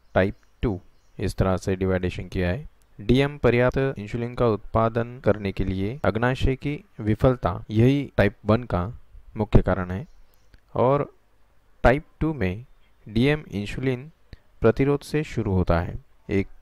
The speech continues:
ऐसी एक स्थिति है जिसमें कोशिका इंसुलिन को ठीक से जवाब देने में विफल होती है। ये जानते हैं कि स्वस्थ व्यक्ति की शुगर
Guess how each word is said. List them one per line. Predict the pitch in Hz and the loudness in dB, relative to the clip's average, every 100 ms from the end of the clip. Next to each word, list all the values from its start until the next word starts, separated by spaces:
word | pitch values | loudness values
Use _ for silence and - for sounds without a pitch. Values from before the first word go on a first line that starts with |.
| - | -4
ऐसी | 95 104 120 | -2 0 0
एक | 113 107 - | -2 -2 -8
स्थिति | - 117 - | -6 -2 0
है | 139 95 | 2 0
जिसमें | 98 - 98 90 - - - - - | -2 -6 -6 -6 -8 -18 -20 -20 -6
कोशिका | 127 131 131 - 92 117 - - | 0 0 0 -2 -2 -4 -12 -8
इंसुलिन | 104 110 131 131 131 | -6 -4 -2 -2 -2
को | 143 147 - | -6 -6 0
ठीक | - - | 0 0
से | - 98 156 - | -2 -4 -4 -6
जवाब | 101 98 92 | 2 2 2
देने | 92 90 | 0 -2
में | 110 240 - - 98 | -4 -8 -10 -14 0
विफल | 95 - 92 | 0 2 0
होती | 92 87 87 | 0 -2 -4
है। | 95 - - _ _ - | -6 -10 -20 _ _ 2
ये | 135 | 4
जानते | 131 131 | 2 2
हैं | 151 | -2
कि | 151 | -2
स्वस्थ | 143 147 - | -4 -4 -2
व्यक्ति | 131 120 - 127 | -2 -2 -2 -6
की | 139 | -4
शुगर | - 117 120 107 | -2 2 4 2